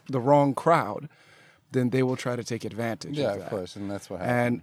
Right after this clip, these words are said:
Speaker 1: And the good news to me is that you've rebooted on some
Speaker 2: Exactly,
Speaker 1: level.
Speaker 2: dude,
Speaker 1: That
Speaker 2: I
Speaker 1: it's not
Speaker 2: totally
Speaker 1: over, because
Speaker 2: rebooted.
Speaker 1: what a lot of people do is they go through something like that and they say, "That's it, fuck everything, I'm closed off to everything."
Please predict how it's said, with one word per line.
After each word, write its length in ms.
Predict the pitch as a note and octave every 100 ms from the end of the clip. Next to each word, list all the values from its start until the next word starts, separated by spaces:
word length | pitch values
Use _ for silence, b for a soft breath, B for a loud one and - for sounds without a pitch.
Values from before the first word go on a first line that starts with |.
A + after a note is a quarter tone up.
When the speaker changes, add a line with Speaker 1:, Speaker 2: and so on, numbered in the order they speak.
| _
Speaker 1:
And 80 | C#3+
the 100 | C#3+
good 280 | A#2+ E3 D3+
news 260 | D#3 C#3
to 100 | -
me 200 | B2+ C#3
is 200 | C3+ B2
that 180 | A#2 A#2+
you've 280 | B2 B2 G#2+
rebooted 520 | A2+ A2+ G#2 A#2 G#2+ F#2
on 200 | A2+ A2
some 160 | A2 A#2
Speaker 2:
Exactly, 420 | G#2 G2 G2+ G2
Speaker 1:
level. 100 | G2 F2+
Speaker 2:
dude, 40 |
Speaker 1:
That 220 | E2 C3 F#2
Speaker 2:
I 80 | F#2+
Speaker 1:
it's 140 | G2
not 240 | D3 D#3+
Speaker 2:
totally 220 | G#2 G2+ E3+
Speaker 1:
over, 180 | C#3+
because 340 | A#2+ C#3 D3+ C#3
Speaker 2:
rebooted. 40 |
Speaker 1:
what 120 | C#3+
a 40 | D3
lot 200 | D#3 F#3
of 60 | E3+
people 240 | F3 C#3
do 260 | C3 E3+ D#3
is 220 | C#3 - B B -
they 100 | C3+
go 160 | D#3
through 180 | D#3+ D#3
something 360 | - C#3 C#3 B2+
like 220 | B2+ B2
that 240 | B2 A#2+ B2
and 120 | B2
they 100 | A#2+
say, 300 | - A#2+ G#2+ b b
"That's 260 | C3+ C3 C#3+
it, 200 | C3+ -
fuck 340 | - C#3 -
everything, 320 | C3+ B2+ B2 B2
I'm 80 | A#2
closed 360 | C3 A#2+ A2
off 220 | A#2+ A2 -
to 100 | G#2
everything." 440 | F#2 F#2+ - F#2